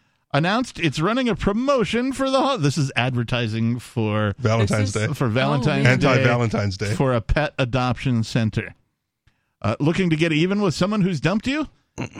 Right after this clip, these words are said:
Speaker 1: An animal shelter in New Jersey has a novel idea that's the perfect gift for an ex. Here's a hint.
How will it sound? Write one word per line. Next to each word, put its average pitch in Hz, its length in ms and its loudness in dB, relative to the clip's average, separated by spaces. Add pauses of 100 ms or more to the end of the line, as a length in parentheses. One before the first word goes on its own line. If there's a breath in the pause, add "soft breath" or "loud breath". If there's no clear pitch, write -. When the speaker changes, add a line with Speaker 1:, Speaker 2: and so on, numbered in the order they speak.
(140)
Speaker 1:
An 240 160 0
animal 247 360 0
shelter 185 400 0
in 170 80 0
New 151 120 0
Jersey 170 480 0
has 139 160 0
a 120 60 2
novel 147 340 0
idea 131 460 -2
that's 113 220 -6
the 98 100 -4
perfect 139 440 -2
gift 110 320 -4
for 107 360 -4
an 104 220 0
ex. - 400 -10 (420)
Here's 123 180 2
a 123 40 4
hint. 190 280 0